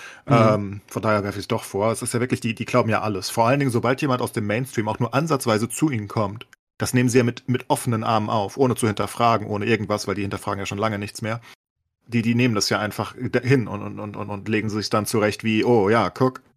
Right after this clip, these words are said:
Speaker 2: jetzt sogar der ehemalige“, ich meine, als ob das irgendein Achievement wäre, aber, „Oh, der ehemalige Bild-Chefredakteur ist jetzt auch auf unserer Seite.“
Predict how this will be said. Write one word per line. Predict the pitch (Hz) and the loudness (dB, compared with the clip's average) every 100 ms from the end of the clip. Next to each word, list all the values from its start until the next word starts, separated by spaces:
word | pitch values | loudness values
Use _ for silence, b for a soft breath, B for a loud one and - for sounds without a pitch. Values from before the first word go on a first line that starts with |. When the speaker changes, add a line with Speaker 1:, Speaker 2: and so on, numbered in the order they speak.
| _ _ | _ _
Speaker 2:
jetzt | 113 110 | -2 -2
sogar | - 110 107 | 0 2 4
der | 104 | 4
ehemalige“, | 117 110 107 101 | 2 2 0 0
ich | - - | -2 -6
meine, | 98 95 | -8 -8
als | 101 | -10
ob | - | -10
das | 101 | -6
irgendein | 113 101 104 101 | -6 -6 -8 -8
Achievement | 101 147 131 98 | -2 0 2 2
wäre, | 101 101 | 2 4
aber, | 107 101 - B B B | 4 2 0 B B B
„Oh, | 123 139 | 6 6
der | 107 | 6
ehemalige | 113 120 107 104 101 | 4 4 6 4 4
Bild-Chefredakteur | 117 - - 113 107 - 113 | 0 0 0 -2 -2 -2 -2
ist | 117 | 0
jetzt | 117 | 0
auch | 139 | 0
auf | 120 | -2
unserer | 101 98 | -6 -6
Seite.“ | 92 95 - | -6 -6 -8